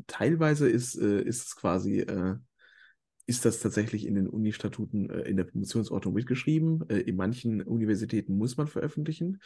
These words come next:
Äh, oft ist es, äh, ist nominell ein Paper geschrieben, aber es wird, äh, im,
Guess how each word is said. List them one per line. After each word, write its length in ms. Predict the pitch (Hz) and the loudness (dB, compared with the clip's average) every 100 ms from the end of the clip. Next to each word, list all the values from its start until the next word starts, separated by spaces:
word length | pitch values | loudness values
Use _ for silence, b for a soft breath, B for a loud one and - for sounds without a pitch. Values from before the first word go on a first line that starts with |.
| B B B B | B B B B
Äh, 320 | 110 107 - - _ _ _ _ - | 2 2 2 -4 _ _ _ _ 0
oft 260 | 120 - | 0 0
ist 160 | 120 120 | -2 0
es, 240 | 110 - | -2 -2
äh, 320 | - 104 101 - | 2 4 2 0
ist 140 | - | -2
nominell 440 | 107 101 101 107 - | 2 4 4 2 0
ein 240 | 95 147 | 0 0
Paper 280 | 151 147 131 | 2 0 0
geschrieben, 460 | 127 127 139 135 120 | -2 0 0 2 0
aber 160 | 101 | 0
es 160 | 95 - | 0 2
wird, 220 | 92 - | 2 2
äh, 240 | - 98 | 0 2
im, 400 | 98 104 98 - | 2 0 0 -2